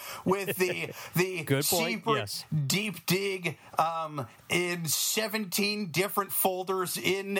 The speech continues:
Speaker 1: the file that's labeled taxes and other things that aren't definitely a, a million felonies, uh, that will get me. I, I, I'm guessing you're pretty good about not sending that to, uh,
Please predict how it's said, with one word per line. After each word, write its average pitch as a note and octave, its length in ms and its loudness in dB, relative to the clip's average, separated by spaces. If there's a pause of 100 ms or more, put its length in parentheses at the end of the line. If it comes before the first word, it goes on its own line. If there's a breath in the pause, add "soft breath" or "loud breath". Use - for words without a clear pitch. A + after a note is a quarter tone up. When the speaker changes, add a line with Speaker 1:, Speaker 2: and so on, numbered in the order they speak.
Speaker 1:
the E3+ 240 0
file F#3 520 0
that's E3 280 -4
labeled E3+ 440 -2
taxes F3 680 -2 (260 loud breath)
and D3+ 180 0
other E3 280 -2
things E3+ 460 0
that D3+ 220 2
aren't D#3+ 320 -2
definitely D#3 640 0
a, C#3+ 200 0 (380)
a D3 40 0
million D#3+ 580 -2
felonies, D#3+ 840 0 (300 loud breath)
uh, C#3+ 400 0
that D#3 220 2
will D3+ 120 -2
get D#3+ 240 -2
me. D#3 100 -2
I, E3 60 -2 (120)
I, G3 260 -2 (280 loud breath)
I'm C#4 280 0
guessing F#3+ 640 -2 (260 loud breath)
you're F3 220 2
pretty G#3+ 440 -2
good E3+ 480 0 (300 loud breath)
about D#3 420 0
not D#3+ 380 0
sending D#3+ 560 -2
that C3+ 400 -2 (220 loud breath)
to, C#3+ 480 0 (200 loud breath)
uh, C3+ 360 0